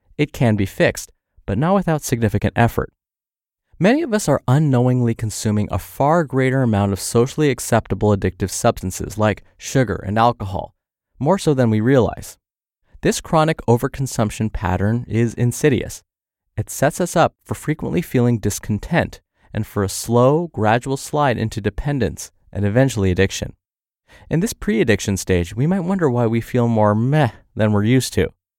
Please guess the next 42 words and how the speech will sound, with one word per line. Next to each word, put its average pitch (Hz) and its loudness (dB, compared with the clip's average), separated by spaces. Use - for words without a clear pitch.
We 156 0
might 208 2
be 196 -4
frustrated 147 -2
at 98 2
our 101 0
struggle 131 0
to 107 -6
resist 104 -4
that 92 0
gooey 120 2
fresh-baked - -2
cookie 104 -2
we 92 -2
see 110 -2
in 110 2
a 107 2
bakery's 104 0
window, 107 2
or 156 2
pouring 117 -2
a 123 -2
glass 120 0
of 127 -2
wine 131 0
immediately 107 0
upon 117 0
walking 101 0
in 117 0
the 113 -2
door 120 2
after 110 0
work. 139 -2
The 131 2
uncomfortable 190 -2
reality 107 2
is 98 -2
that 98 2
regardless 127 -2
of 143 -2
social 120 2
acceptability, 101 2